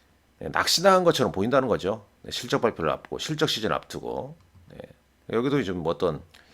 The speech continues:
뭐 주체, 주도주가 좀 부재돼 있다 이렇게 좀 내다보는 거죠. 그래, 그렇지만 이제 여기서 보기에는 이제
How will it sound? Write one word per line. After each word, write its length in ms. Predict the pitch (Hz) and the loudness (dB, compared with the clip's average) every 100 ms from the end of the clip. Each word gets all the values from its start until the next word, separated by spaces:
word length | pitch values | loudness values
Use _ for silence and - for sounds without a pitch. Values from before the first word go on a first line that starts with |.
| - - - _ | -20 -20 -20 _
뭐 180 | - - | -12 -12
주체, 600 | - - - - 85 - - _ _ _ _ _ _ | -8 -10 -6 -2 -2 -2 -6 _ _ _ _ _ _
주도주가 480 | - 104 113 101 90 | -6 2 2 2 0
좀 160 | 78 73 | 0 -6
부재돼 360 | - 107 117 | -4 0 0
있다 260 | 92 - 62 - - | 0 -2 -4 -6 -12
이렇게 400 | - 95 104 - | -4 0 0 -2
좀 140 | 80 71 | -10 -4
내다보는 360 | 80 85 65 | -2 -2 -4
거죠. 480 | - - 52 57 165 175 _ _ _ _ _ _ _ _ | -12 -12 -10 -10 -12 -16 _ _ _ _ _ _ _ _
그래, 160 | 98 95 - _ - - _ | -10 -10 -12 _ -20 -20 _
그렇지만 300 | 143 147 165 | 0 4 4
이제 160 | 120 95 | 6 8
여기서 280 | 110 127 | 6 4
보기에는 400 | 101 101 104 98 | 0 0 2 2
이제 340 | 123 92 73 | 0 0 0